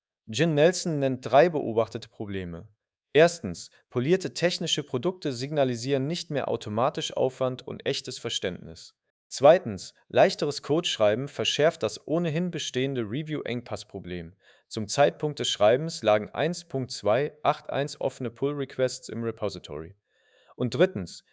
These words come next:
mechanisches Kopieren und Einfügen zwischen L L M und GitHub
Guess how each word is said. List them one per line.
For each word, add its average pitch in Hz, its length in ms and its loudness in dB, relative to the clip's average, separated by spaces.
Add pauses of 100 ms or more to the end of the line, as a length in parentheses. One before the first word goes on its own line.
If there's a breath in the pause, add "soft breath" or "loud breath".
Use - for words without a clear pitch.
mechanisches 139 640 0
Kopieren 180 540 -2
und - 260 -10
Einfügen 147 480 -2
zwischen 123 340 -4
L 143 220 0
L 117 180 0
M 160 220 -2
und 104 180 -8
GitHub 160 420 -2